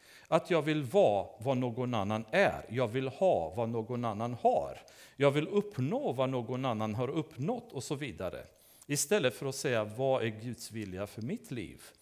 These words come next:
Så kommer avundsjuka. Och när såna tankar kommer, då är det samma sak där. Paulus säger, ta upp skölden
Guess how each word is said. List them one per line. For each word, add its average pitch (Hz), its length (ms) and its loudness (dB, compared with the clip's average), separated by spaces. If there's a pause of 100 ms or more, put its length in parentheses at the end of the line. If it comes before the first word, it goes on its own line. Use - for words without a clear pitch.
(240)
Så - 140 -8
kommer 107 300 -4
avundsjuka. 90 800 -4 (380)
Och 151 220 0
när 269 240 4
såna 240 340 2
tankar 160 500 2
kommer, 117 640 0 (180)
då 170 360 0 (100)
är 165 140 0
det 165 100 -2
samma 170 380 -2
sak 170 260 -4
där. 139 400 0 (280)
Paulus 151 400 2
säger, 131 260 0
ta 117 200 -6
upp 196 280 -6
skölden 117 640 2